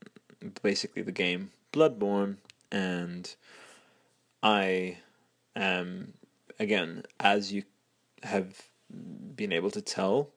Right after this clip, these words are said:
from the channel so far and the channel introduction, everything on my channel is off the hip so far. It is shot from the hip,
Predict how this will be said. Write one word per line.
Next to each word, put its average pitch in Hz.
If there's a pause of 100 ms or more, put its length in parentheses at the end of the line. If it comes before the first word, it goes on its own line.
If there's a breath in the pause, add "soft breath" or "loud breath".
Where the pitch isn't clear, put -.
from 90 (1300 loud breath)
the 95
channel 92
so 92
far 90
and 90
the 90
channel 90
introduction, 92 (400)
everything 117
on 90
my 92
channel 87
is 82
off -
the 95
hip - (320)
so -
far. -
It -
is -
shot -
from 117
the 117
hip, 107